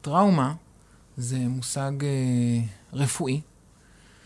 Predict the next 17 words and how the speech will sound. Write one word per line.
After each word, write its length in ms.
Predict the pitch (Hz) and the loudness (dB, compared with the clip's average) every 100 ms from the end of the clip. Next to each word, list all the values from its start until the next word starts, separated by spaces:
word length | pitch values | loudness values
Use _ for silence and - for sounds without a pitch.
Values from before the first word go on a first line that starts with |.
| - - - - | -20 -20 -20 -16
שהעניין 1900 | - 123 120 117 117 117 127 113 - _ - - - - 117 127 147 175 | -6 -2 0 0 0 0 -2 -4 -12 _ -20 -20 -20 -10 -6 -4 -2 0
שלו 200 | 175 151 | 0 -2
הוא 100 | 139 131 | -4 -4
כזה, 280 | 139 131 | -4 -2
יש, 360 | 131 127 135 - | -2 -2 -4 -4
אה, 60 | 147 135 127 120 120 120 - - - - - - - | -4 -2 -2 -2 -4 -6 -10 -20 -20 -20 -20 -20 -6
בן 120 | 139 | -2
אדם 260 | 143 156 175 | 0 2 0
שעבר 460 | - 151 135 156 117 | 0 -2 0 0 -2
איזושהי 300 | 147 - 147 | -2 -4 -4
חוויית 440 | 135 131 139 - | -2 0 -2 -4
דחייה 440 | 135 123 139 131 | -4 -4 -2 -4
קשה, 360 | 123 120 - 120 104 - - | -4 -4 -2 -2 -4 -10 -20
או 60 | - | -14
חוויה 440 | - 110 120 120 113 - - | -8 -4 -2 -2 -4 -10 -10
פיזית 320 | - 147 131 - | -4 -4 -4 -8
קשה, 320 | 117 - | -10 -6